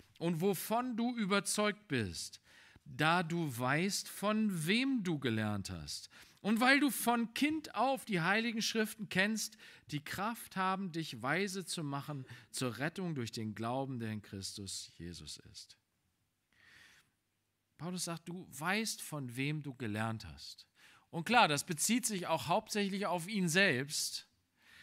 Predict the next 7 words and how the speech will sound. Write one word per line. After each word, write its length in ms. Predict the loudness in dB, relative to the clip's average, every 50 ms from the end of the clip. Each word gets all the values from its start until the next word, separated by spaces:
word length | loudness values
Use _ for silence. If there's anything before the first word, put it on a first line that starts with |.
| -20 -20 _
Er 120 | -4 -2 -2
spricht 340 | -2 0 2 2 2 2 2
auch 160 | -2 -2 -2
vorher 360 | -4 0 2 4 6 6 6
davon, 560 | 4 4 2 2 0 0 0 0 0 -2 -2
wie, 280 | -2 0 0 0 -2 -4 -8 -18 -20 -20 -20 -20
wie, 480 | -16 -12 -6 -4 -2 0 0 0 0